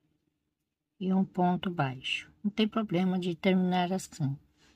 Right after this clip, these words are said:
tá? Então, agora a carreira é cinco,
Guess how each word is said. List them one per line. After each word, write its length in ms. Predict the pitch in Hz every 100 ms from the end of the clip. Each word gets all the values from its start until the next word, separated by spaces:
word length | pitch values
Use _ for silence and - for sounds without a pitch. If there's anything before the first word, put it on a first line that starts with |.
| _ _
tá? 260 | 175 185 - _ _ _ _ - - - - - - -
Então, 160 | - 196
agora 340 | 196 196 196
a 40 | 190
carreira 560 | 202 185 190 208 214 - _ _ _ _ _ _ _ - - _ 196
é 960 | 180 185 175 170 165 160 165 156 156
cinco, 720 | 151 - - 220 220 - 160